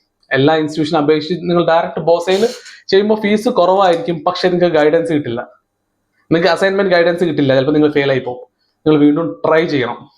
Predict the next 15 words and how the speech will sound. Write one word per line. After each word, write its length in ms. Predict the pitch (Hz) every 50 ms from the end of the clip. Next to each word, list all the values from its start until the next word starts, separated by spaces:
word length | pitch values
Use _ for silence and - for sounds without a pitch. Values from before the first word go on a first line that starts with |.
| _ _ _ _ _ _ _ _ _ _ _ _ - _ -
എക്സാം 380 | 170 156 147 - 214 214 214
ഗൈഡൻസ് 340 | 202 190 185 190 190 185 196
കിട്ടില്ല, 320 | 190 147 139 139 131 123 127 - - - - - _ _ _ _ _ -
ഫെയിൽ 200 | - 165 165 165
ആവാൻ 200 | 160 160 170 165
ചാൻസ് 280 | 165 160 160 147 147 175
ഉണ്ട്, 240 | 160 165 190 190 -
ട്രൈ 140 | 156 143
ചെയ്യണം. 320 | 139 131 135 123 117 143 - - _ _ _ _ _ _ _ _ _ _ -
അപ്പൊ 140 | - - 185
അവിടെ 140 | 185 196 220
നഷ്ടപ്പെടുന്നത് 580 | 220 208 196 - - 254 233 254 247 240 240
നിങ്ങൾക്ക് 280 | 226 220 214 208 - 226
നിങ്ങളുടെ 240 | 208 196 190 190 190
സമയമാണ്. 640 | - - 170 170 180 185 185 180 165 123 123 123